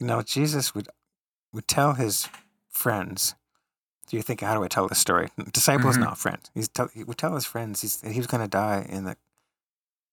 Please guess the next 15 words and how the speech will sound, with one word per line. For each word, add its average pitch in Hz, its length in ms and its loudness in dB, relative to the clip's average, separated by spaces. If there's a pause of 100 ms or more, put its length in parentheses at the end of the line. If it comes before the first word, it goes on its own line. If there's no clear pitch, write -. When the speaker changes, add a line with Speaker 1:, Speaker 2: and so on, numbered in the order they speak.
(100)
Speaker 1:
cruelest 147 460 2
way 90 120 0
possible, 95 640 -4
and 101 160 -8
they, 101 160 -6 (1000)
and 135 120 2
then 117 120 2
rise, 104 420 0
and, 101 140 -8
but - 160 -6
they 107 100 -4
could 107 140 -6
never 113 220 -4
hear 98 200 -8
him. 104 160 -10